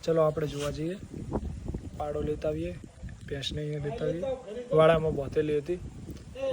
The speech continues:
વાડામાંથી હવે ઘરે લાવવાની. હો જવું. અંદર આમ કોઈ દેખાતું નહીં. હું vlog બનાવ્યો. vlog-ને બંધ કરું, ત્યાં જઈને બતાવીશ તમને.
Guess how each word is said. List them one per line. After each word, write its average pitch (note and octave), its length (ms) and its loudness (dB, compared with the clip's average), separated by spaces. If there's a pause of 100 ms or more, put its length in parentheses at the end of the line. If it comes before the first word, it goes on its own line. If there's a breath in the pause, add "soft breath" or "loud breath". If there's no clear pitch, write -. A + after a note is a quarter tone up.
વાડામાંથી D#3 400 4
હવે D#3 140 6
ઘરે D3 220 2
લાવવાની. C3+ 380 0
હો E3+ 220 10
જવું. E3 260 4 (2750)
અંદર D3 260 -2
આમ D3+ 100 -4
કોઈ D3+ 220 2
દેખાતું D3+ 420 2
નહીં. E3 160 6
હું D#3+ 160 10
vlog D3+ 160 8
બનાવ્યો. D#3+ 440 4 (480)
vlog-ને D3+ 280 4
બંધ D3 320 0
કરું, F3 300 2
ત્યાં D3+ 160 6
જઈને C#3+ 200 6
બતાવીશ C3+ 320 0
તમને. D3+ 260 -4